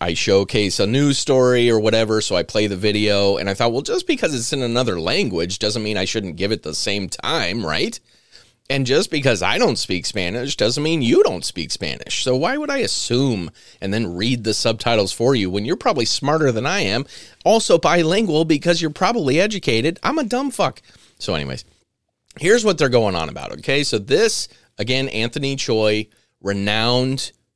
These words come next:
Peruvian ufologist is how they describe him, how he's self-described. He denounces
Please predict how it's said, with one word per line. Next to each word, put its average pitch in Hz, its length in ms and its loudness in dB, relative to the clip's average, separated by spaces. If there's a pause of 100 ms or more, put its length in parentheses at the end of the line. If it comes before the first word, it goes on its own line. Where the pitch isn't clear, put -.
(120)
Peruvian 120 640 0
ufologist 113 880 0
is - 280 -4
how 101 320 2
they 95 260 -4
describe 107 480 0
him, 104 140 -4
how 87 200 -6
he's 85 220 -6
self-described. 98 840 -2 (560)
He 208 260 -2
denounces 143 1160 0